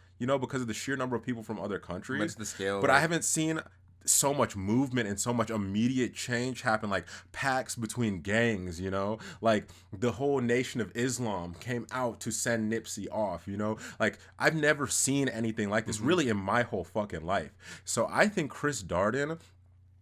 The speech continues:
Speaker 1: if he's the one that prosecuted O J and, you know, lost whatever, like, a high-profile case,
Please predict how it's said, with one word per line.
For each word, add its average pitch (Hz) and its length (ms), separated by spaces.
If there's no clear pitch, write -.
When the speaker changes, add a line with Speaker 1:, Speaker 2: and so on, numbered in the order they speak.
Speaker 1:
if 139 200
he's 156 240
the 127 80
one 113 240
that 101 200
prosecuted 95 840
O 90 160
J 85 240
and, 85 80
you 87 80
know, 82 100
lost 82 320
whatever, 82 280
like, 80 160
a 76 60
high-profile 85 540
case, 98 380